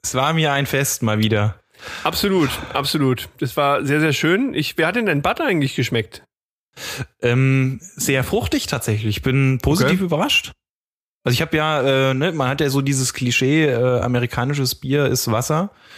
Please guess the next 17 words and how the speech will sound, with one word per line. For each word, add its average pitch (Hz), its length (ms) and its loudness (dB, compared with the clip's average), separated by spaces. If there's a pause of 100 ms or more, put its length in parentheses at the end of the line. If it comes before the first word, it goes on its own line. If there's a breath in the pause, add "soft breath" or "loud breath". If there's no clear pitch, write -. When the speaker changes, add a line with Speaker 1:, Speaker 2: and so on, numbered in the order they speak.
(280 loud breath)
Speaker 2:
Mhm. 131 160 2
Speaker 1:
Ähm, 123 600 0
kann 139 160 0
ich 160 120 -2
jetzt 151 180 -2
für 139 140 0
das, 131 260 -2
für 131 160 0
dieses 208 460 0
Bud, - 560 -4 (120)
was 127 200 -2
wahrscheinlich 143 340 2
aus 127 320 -2
Belgien 120 540 2
kommt, 127 260 -2
weil, 113 1080 0
äh, 139 80 -18